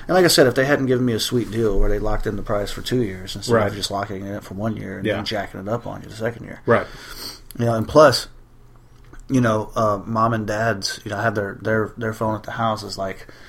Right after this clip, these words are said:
Speaker 1: one of those cell phone boxes, like I have added to my account. It's just
Speaker 2: Mm-hmm.
Speaker 1: like a cell phone that you, it's like a little box with an antenna that you plug into the home phone.
Speaker 2: Yeah.
Speaker 1: 'Cause they were paying, like, seventy bucks a month for just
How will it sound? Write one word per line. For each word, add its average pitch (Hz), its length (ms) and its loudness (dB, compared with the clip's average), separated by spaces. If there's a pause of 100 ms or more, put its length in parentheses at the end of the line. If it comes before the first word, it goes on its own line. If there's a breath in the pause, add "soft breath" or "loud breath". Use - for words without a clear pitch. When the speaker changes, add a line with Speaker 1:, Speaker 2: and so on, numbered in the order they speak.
(160 loud breath)
Speaker 1:
one 117 140 -2
of 113 60 0
those 101 120 -4
cell 110 220 -2
phone 120 260 -2
boxes, 117 640 -6
like 110 180 -10
I 107 100 -2
have 110 180 -2
added 104 260 -4
to 120 60 -10
my 107 160 -4
account. 110 380 -8
It's - 80 -14
just 107 120 -2
Speaker 2:
Mm-hmm. 117 80 -2
Speaker 1:
like 104 80 -8
a - 60 -16
cell 110 220 -2
phone 117 200 -4
that 117 140 -8
you, - 80 -12 (420 loud breath)
it's - 100 -12
like 127 100 -4
a - 20 -2
little 131 240 -2 (360)
box 113 340 -2
with 110 140 -4
an 104 60 -8
antenna 110 380 -4
that 98 80 -6
you - 60 -10
plug 110 280 -4
into 107 140 -4
the 101 80 -4
home 117 200 -2
phone. 120 340 -4
Speaker 2:
Yeah. 120 240 4 (520 loud breath)
Speaker 1:
'Cause 165 120 -2
they 220 60 2
were 202 80 2
paying, 165 240 0
like, - 140 -4
seventy - 260 -2
bucks 170 220 -4
a - 20 -4
month 160 240 -4
for 113 100 -8
just 110 220 -6